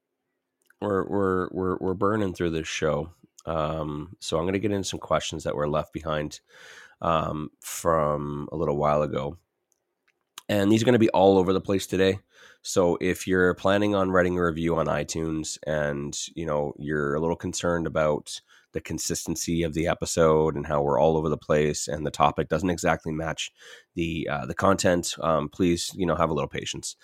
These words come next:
Um, uh, Chasten asked a very long time ago, "What's going on with the windows at your,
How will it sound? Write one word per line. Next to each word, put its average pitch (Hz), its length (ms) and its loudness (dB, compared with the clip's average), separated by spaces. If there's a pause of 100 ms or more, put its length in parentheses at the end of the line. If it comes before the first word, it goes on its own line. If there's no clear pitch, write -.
(440)
Um, 87 500 4 (1300)
uh, 92 120 0
Chasten 110 720 4 (120)
asked 90 540 2 (140)
a 87 80 -6
very 82 280 2
long 82 160 2
time 76 220 -6
ago, 76 280 0
"What's 107 200 4
going 98 220 0
on 95 120 2
with 87 100 -4
the 85 60 -2
windows 80 520 -2
at 80 140 -4
your, 78 340 -6